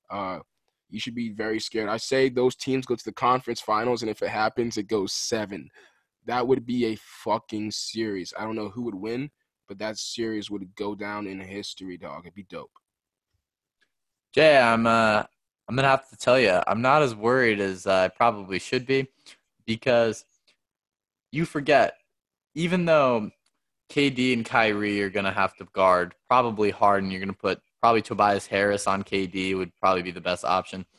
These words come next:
Speaker 2: Everybody else on that team is still a great shooter.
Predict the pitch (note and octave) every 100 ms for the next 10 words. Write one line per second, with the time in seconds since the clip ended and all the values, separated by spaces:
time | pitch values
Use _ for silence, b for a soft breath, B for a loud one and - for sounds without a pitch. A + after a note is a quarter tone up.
0 | _ _ _ _ - E3+ E3 F3 D3+ D3
1 | C#3 C#3 - A#2 A2+ A2+ - A#2+ G#2+ F#2
2 | G2 - - A#2+ A2 F#2 - _ _ _
3 | _ _ - _ A2 A2 A2 A#2 G#2 -
4 | - G2+ E2+